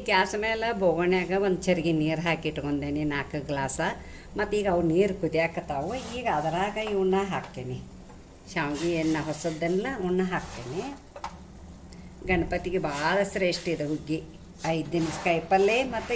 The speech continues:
ಇದು ಭಾಳ ಶ್ರೇಷ್ಠ. ಮಾಡಿದ್ದೇನೆ ನಾನು, ತೋರಿಸ್ತೇನೆ ನಿಮಗೆ ಕಾಯಿಪಲ್ಯನೂ. ನೋಡಿ, ಅದು ಸ್ವಲ್ಪ ಕುದೀಲಿ.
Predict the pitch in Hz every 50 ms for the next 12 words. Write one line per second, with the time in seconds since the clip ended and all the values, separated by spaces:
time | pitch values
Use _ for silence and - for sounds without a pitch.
0 | 233 220 190 175 165 - - - 165 180 185 185 190 196 196 190 - 170 160 151
1 | 147 - - 190 202 233 247 - - - - - - - - - - - - -
2 | - 190 190 185 175 175 196 190 196 185 170 165 170 170 170 165 147 147 156 175
3 | 170 - 165 156 156 160 156 - - 165 151 147 151 147 156 165 151 156 160 156
4 | 165 165 165 160 - 165 143 139 - - 156 156 156 151 151 160 190 - - -
5 | - - - - - - - - - - - - - - - - - - - -
6 | - - - - - - - - - 180 170 160 156 208 226 202 - - - 175
7 | 165 170 170 - - 180 160 165 170 156 151 156 170